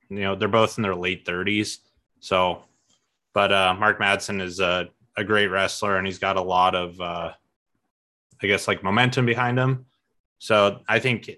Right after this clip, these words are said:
that's the one fight that really sticks out, but I really don't have much to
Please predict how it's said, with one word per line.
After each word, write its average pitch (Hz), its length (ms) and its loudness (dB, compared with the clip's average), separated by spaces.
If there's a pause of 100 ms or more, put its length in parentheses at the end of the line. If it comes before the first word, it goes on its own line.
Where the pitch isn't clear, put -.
(220)
that's 113 220 2
the 117 100 -4
one 104 280 -4
fight 98 560 -2
that 98 180 -2
really 98 180 -2
sticks - 380 -6
out, 95 340 2
but 92 220 -2
I 95 80 0
really 98 240 0
don't 92 240 -6 (320)
have 90 260 -4
much 92 300 -4
to 90 260 -4